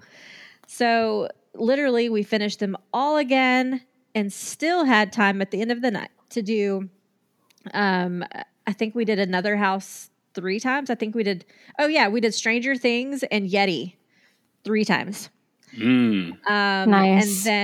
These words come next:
Speaker 1: then we also had time for the tribute store. And we were walking out of the park, um, at two A M. <laughs>
Speaker 2: Wow.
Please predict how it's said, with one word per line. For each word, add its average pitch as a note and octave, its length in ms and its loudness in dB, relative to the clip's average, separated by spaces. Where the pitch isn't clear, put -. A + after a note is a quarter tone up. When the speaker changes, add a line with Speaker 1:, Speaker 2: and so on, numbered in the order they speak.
Speaker 1:
then G3+ 80 -6
we G3+ 160 -2
also G#3 720 -2
had G3+ 240 -2
time G3 320 -2
for F#3+ 140 -8
the F3 100 -8
tribute E3 340 -6
store. F3 320 -10
And F#3+ 200 0
we G3 80 0
were F#3 160 -2
walking F3+ 400 -2
out E3+ 240 0
of D#3+ 120 -6
the E3+ 80 -6
park, - 500 -4
um, E3 300 -2
at - 160 -4
two E3+ 200 -6
A D3+ 120 -4
M. - 180 -12
<laughs> - 640 -2
Speaker 2:
Wow. F#2 280 2